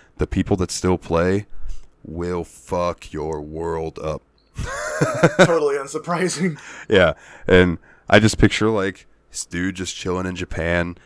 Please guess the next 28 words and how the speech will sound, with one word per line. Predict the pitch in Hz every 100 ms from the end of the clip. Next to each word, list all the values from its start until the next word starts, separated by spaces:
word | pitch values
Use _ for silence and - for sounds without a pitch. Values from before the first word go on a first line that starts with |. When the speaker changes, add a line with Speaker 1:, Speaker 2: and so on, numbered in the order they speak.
| _
Speaker 1:
sipping | - - 98 90
some | - 87
tea, | - 90 87 85 85
maybe | 90 85
having | 90 90
a | 92
cigarette, | - - 87 90 87 90 - - -
his | 98 90
match | 90 90 -
cues, | - 90 90 90 - - _ _ -
and | 87
he | 87
gets | 92 -
in | 95
and | 90
he's | 87
like, | 95 92
Speaker 2:
"Fresh | - -
meat." | 165 160 156 156 151 151 151 -
Speaker 1:
"Oh, | 87 85 85
poor | - 87 80
American," | 80 82 80 80 80
and | 80 85
just | 80 -
fucks | - - - -
him | 110
<laughs> | - -
up. | -